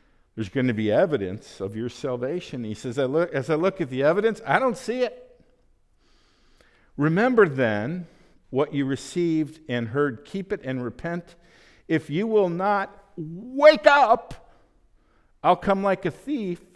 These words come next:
and you will not know at what hour I will come against you." Not for you, but against you. Wow.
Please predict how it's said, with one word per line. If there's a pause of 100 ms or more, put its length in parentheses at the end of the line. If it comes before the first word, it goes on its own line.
(580)
and
you
will
not
know
at
what
hour
I
will
come
against
you."
Not
for
you,
but (280)
against
you. (1500)
Wow.